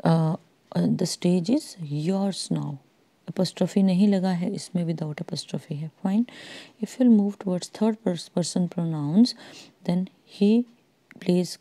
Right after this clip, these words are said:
cricket," "Cricket is played by him," "His parents like him," and this is, this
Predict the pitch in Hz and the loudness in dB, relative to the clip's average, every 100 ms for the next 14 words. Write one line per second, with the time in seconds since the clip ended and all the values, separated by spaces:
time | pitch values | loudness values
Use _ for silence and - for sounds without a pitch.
0 | - 165 190 208 - - - - - 233 | -8 -4 -4 -4 -8 -16 -12 -12 0 2
1 | 226 190 - 180 170 160 156 156 170 208 | 2 -2 -2 -2 -2 -4 -2 0 0 -2
2 | - - - - - - - - 277 262 | -6 -20 -20 -20 -20 -20 -20 0 2 2
3 | - 175 170 170 - - - 180 165 165 | 0 -2 0 -2 -4 -10 -6 0 0 -2
4 | - 160 202 240 - - - - - 190 | -2 0 2 0 -8 -20 -20 -20 -4 -2
5 | 247 - _ _ _ 180 180 - 269 - | -2 -4 _ _ _ -2 0 0 -6 -8
6 | _ _ _ _ _ _ _ _ _ _ | _ _ _ _ _ _ _ _ _ _
7 | _ - _ _ _ - 196 _ _ _ | _ -20 _ _ _ -20 -20 _ _ _
8 | - 170 220 - | -4 2 2 0